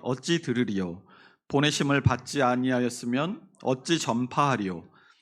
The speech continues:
기록된 바 아름답도다 좋은 소식을 전하는 자들의 발이여 함과 같으니라." 아멘. 이 사도 바울과 실라와 디모데가 데살로니가 교회에 가서 어떻게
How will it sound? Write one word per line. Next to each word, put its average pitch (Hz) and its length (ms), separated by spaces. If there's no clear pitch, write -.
기록된 139 560
바 117 420
아름답도다 135 1080
좋은 151 420
소식을 147 540
전하는 131 480
자들의 120 440
발이여 120 680
함과 151 500
같으니라." 92 800
아멘. 82 520
이 151 80
사도 208 340
바울과 185 600
실라와 196 720
디모데가 143 840
데살로니가 240 720
교회에 196 440
가서 151 280
어떻게 131 340